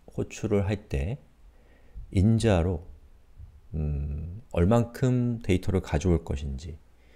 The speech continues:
여러분이 가져오고자 하는 데이터의 사이즈를 정하잖아요. 그래서 그 사이즈를 여러분이 정하-, 정하고서 fread 메소드로 호출하면 어떻게 되냐면 내부적으로 커서라고 하는 것이 있어서 그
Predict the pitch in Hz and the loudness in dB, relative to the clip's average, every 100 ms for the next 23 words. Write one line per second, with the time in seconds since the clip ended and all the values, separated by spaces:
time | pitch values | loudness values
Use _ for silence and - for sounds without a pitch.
0 | - - _ - 87 92 95 - 85 107 | -20 -20 _ -2 2 4 2 2 2 4
1 | 98 101 90 87 82 80 85 - 82 78 | 4 2 2 0 0 0 -2 -2 -2 -2
2 | - 117 135 - 107 98 80 - 76 76 | 0 2 2 0 0 2 2 -2 -4 -2
3 | 69 67 80 143 - - - - - - | -2 -6 -6 -8 -12 -20 -20 -20 -20 -20
4 | - - - 92 95 - 117 123 107 113 | -20 -8 -4 0 0 2 4 4 0 -2
5 | 120 127 127 - 98 98 92 87 80 82 | 0 0 -2 -4 0 0 0 -2 -2 -2
6 | 85 87 85 - - 85 95 82 80 127 | -2 -2 -4 -6 -2 2 2 0 0 0
7 | - - 87 - - 139 131 120 123 120 | -2 -2 -4 -4 -2 2 2 2 2 2
8 | - - 85 - 104 101 101 - - 87 | 2 0 0 0 0 0 -2 -4 -4 -2
9 | 87 104 80 - _ _ - - - - | -2 -4 -6 -12 _ _ -20 -20 -20 -20
10 | - - - 127 127 117 117 95 92 127 | -18 -10 0 2 4 4 2 4 4 4
11 | 123 113 107 113 110 - 160 160 160 147 | 2 2 2 0 -2 0 0 2 2 4
12 | 123 117 101 95 87 80 80 - 73 110 | 2 0 0 0 -2 -2 -4 -4 -6 -4
13 | 131 - | -6 -6